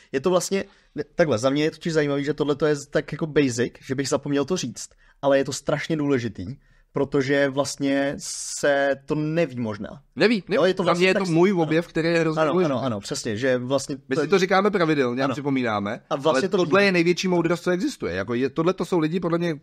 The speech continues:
Speaker 2: spousta lidí tohle to neví a dělá tuhle tu chybu.
Speaker 1: Rozhodně.
Speaker 2: A tohle je ten skutečný know-how, za který
Speaker 1: Jo,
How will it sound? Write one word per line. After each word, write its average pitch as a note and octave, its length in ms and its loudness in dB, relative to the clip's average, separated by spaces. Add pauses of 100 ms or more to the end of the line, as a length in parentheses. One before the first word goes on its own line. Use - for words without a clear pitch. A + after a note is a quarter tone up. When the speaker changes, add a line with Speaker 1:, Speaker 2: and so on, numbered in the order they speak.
(240)
Speaker 2:
spousta A3 320 2
lidí E3 180 2
tohle E3+ 180 4
to E3 100 0
neví B2 220 -2
a C#3 60 2
dělá C3+ 280 4
tuhle E3 180 0
tu E3+ 100 -2
chybu. G2 320 -6 (180)
Speaker 1:
Rozhodně. C3 340 -4 (220)
Speaker 2:
A A#2+ 100 2
tohle D#3+ 380 2
je D#3+ 100 6
ten D3+ 440 -2 (120)
skutečný D#3 440 -2
know-how, D#3+ 440 2
za D3+ 100 0
který D3+ 280 -2
Speaker 1:
Jo, D3+ 160 2